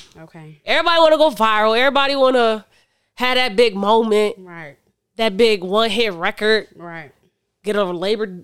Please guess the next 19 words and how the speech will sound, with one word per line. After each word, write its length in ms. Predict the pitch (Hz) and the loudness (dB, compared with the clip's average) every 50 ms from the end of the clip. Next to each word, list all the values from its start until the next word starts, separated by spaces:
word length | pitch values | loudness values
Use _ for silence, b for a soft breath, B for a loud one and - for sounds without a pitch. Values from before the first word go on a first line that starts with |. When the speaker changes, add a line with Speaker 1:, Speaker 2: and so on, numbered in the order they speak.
| _ - | _ -10
Speaker 2:
label 340 | 156 175 202 226 208 220 233 | -4 -2 0 0 0 -2 -6
deal. 600 | 180 196 220 226 226 226 214 214 214 208 226 220 | -6 -4 -4 -2 0 2 2 2 2 2 0 -2
Speaker 1:
Mm-hmm. 400 | _ - 180 185 185 180 175 170 170 _ _ - | _ -14 -14 -14 -14 -14 -16 -18 -20 _ _ -10
Speaker 2:
A 80 | 170 196 | -6 -2
million 420 | 208 220 233 247 247 240 240 233 | 0 2 4 4 4 2 0 0
views. 540 | 202 233 233 240 240 240 233 233 233 220 202 | 0 -2 -2 0 0 0 -2 -2 -4 -4 -2
You 220 | 233 240 233 233 | 0 2 2 4
a 180 | 226 220 214 214 | 4 2 0 -2
social 420 | - - 208 226 233 - - 233 226 | -2 -2 -2 -2 -2 -2 -2 -2 0
media 320 | 220 233 233 226 226 220 | 0 0 2 2 2 0
fanatic 480 | 214 - 226 220 220 220 220 220 220 208 | 0 0 -4 -2 0 0 0 0 -2 -2
now. 480 | 214 208 214 214 208 208 208 208 208 214 | -2 0 2 2 2 0 -2 -4 -8 -14
Speaker 1:
Right. 320 | 180 175 165 160 143 135 151 _ _ _ _ _ _ _ _ _ _ _ _ _ _ _ _ _ - | -18 -20 -18 -18 -20 -20 -20 _ _ _ _ _ _ _ _ _ _ _ _ _ _ _ _ _ -6
Speaker 2:
But 100 | 214 202 | -6 -4
why 520 | 202 240 330 392 415 415 415 403 403 370 _ _ | 0 2 2 2 2 0 -2 -6 -10 -14 _ _
the 100 | - 196 | -12 -12
fuck 500 | - - - 185 175 170 - - - - - _ _ _ _ _ _ _ | -10 -6 -4 -4 -4 -6 -10 -16 -20 -20 -20 _ _ _ _ _ _ _
do 160 | 165 196 185 | -16 -14 -14
people 640 | 170 - - 269 302 294 - 165 151 143 139 160 160 | -12 -8 -6 -6 -6 -6 -6 -8 -6 -8 -10 -14 -18